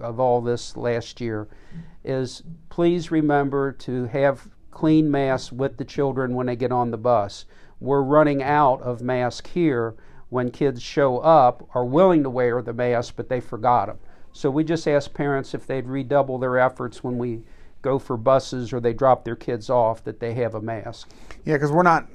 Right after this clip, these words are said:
Speaker 2: the goal wasn't for us to be the main provider of all masks.
Speaker 1: No,
Speaker 2: The
Speaker 1: that
Speaker 2: thing
Speaker 1: was
Speaker 2: is, we're
Speaker 1: the
Speaker 2: the
Speaker 1: started,
Speaker 2: backup
Speaker 1: that
Speaker 2: plan.
Speaker 1: was the point to start it off with,
Speaker 2: Mm-hmm.
Speaker 1: and that let it catch up with the parents.
Speaker 2: Yeah, and I know the, the main thing is just as the spread continues,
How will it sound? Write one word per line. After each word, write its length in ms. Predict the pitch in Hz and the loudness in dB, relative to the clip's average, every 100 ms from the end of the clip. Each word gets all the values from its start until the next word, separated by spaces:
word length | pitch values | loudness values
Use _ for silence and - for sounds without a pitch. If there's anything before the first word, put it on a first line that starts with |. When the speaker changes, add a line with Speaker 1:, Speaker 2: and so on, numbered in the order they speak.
| - - | -18 -6
Speaker 2:
the 120 | 147 | 4
goal 180 | 160 185 | 8 10
wasn't 260 | 170 156 - | 8 6 2
for 120 | 156 | 2
us 100 | 143 | 2
to 60 | |
be 80 | 143 | -2
the 80 | 135 | -2
main 240 | 139 143 | 0 0
provider 460 | 135 131 135 131 127 | 0 4 6 6 4
of 100 | 123 | 4
all 160 | 135 120 | 4 4
masks. 280 | 117 110 | 0 -2
Speaker 1:
No, 120 | 139 127 | 0 0
Speaker 2:
The 60 | |
Speaker 1:
that 160 | 120 151 | 6 6
Speaker 2:
thing 80 | 170 | 6
Speaker 1:
was 100 | 170 | 2
Speaker 2:
is, 40 | |
we're 140 | 135 143 | 0 0
Speaker 1:
the 60 | 131 | 4
Speaker 2:
the 0 | |
Speaker 1:
started, 340 | 151 151 143 | 8 8 8
Speaker 2:
backup 140 | 123 - | 0 0
Speaker 1:
that 40 | |
Speaker 2:
plan. 200 | 151 160 | 4 4
Speaker 1:
was 140 | 160 - | 2 -4
the 60 | |
point 420 | - 160 147 135 - | -2 0 0 -2 -8
to 80 | |
start 380 | 117 - 147 139 | -12 0 4 4
it 100 | 127 | 4
off 300 | 123 117 - | 2 2 0
with, 240 | 117 110 123 | -4 -4 -4
Speaker 2:
Mm-hmm. 160 | 127 123 - - | -6 -8 -12 -10
Speaker 1:
and 160 | 117 | -4
that 200 | 127 123 | -2 -2
let 200 | 123 131 | -2 -2
it 120 | 120 | -2
catch 280 | - 123 - | -2 -2 0
up 180 | 131 - | -2 -2
with 100 | 104 | -8
the 60 | 104 | -10
parents. 540 | - 101 104 104 - - - | -8 -8 -10 -16 -20 -20 -6
Speaker 2:
Yeah, 280 | 139 131 - | 0 0 0
and 160 | 139 | 0
I 40 | 147 | 4
know 160 | 151 | 4
the, 140 | 147 139 | 2 0
the 200 | 123 143 | -2 -2
main 200 | 143 143 | -2 -2
thing 200 | 139 127 | -4 -4
is 180 | 127 - | -6 -6
just 340 | 131 120 - | -8 -8 -4
as 300 | 131 131 127 | 0 0 0
the 240 | 131 123 - | -4 -4 -4
spread 460 | - - 156 147 135 | -10 -4 2 4 2
continues, 840 | 143 123 147 139 123 120 117 - | -6 -4 -4 -2 -2 -4 -6 -10